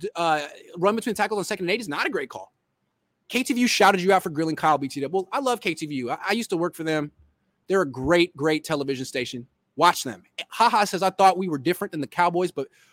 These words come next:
we're just being used like little Jerry uses his fans. The goal is money, not Super Bowls." I've been saying that for years covering this team, and I've been trying to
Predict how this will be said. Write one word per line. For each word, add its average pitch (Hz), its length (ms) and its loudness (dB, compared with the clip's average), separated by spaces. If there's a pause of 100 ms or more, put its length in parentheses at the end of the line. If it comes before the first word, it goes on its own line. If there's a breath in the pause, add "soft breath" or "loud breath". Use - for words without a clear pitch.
(140)
we're 240 80 -8
just 226 180 -6
being 233 180 0
used 220 220 0
like 214 160 4
little 190 180 0
Jerry 185 400 0 (120)
uses 160 260 -4
his 175 140 -10
fans. 151 320 -4
The 156 80 -10
goal 147 260 -2
is 131 100 -4
money, 147 220 -2
not 143 160 -4
Super 151 220 -10
Bowls." 113 320 -16 (1500)
I've 302 140 2
been 339 100 4
saying 240 260 4
that 214 140 6
for 175 140 -2
years 180 260 4
covering 151 320 -4
this 139 120 -10
team, 139 200 -8
and 143 80 -4
I've 151 60 -4
been 156 80 -6
trying 240 300 -2
to 196 160 0